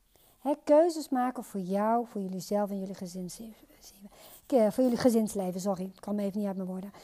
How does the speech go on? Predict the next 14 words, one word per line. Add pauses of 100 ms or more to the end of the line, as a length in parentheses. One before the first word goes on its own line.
(160)
Soms
is
kiezen
voor
jezelf (180)
een
jammer (520)
teleurstelling
voor
de
ander. (240)
So
be
it.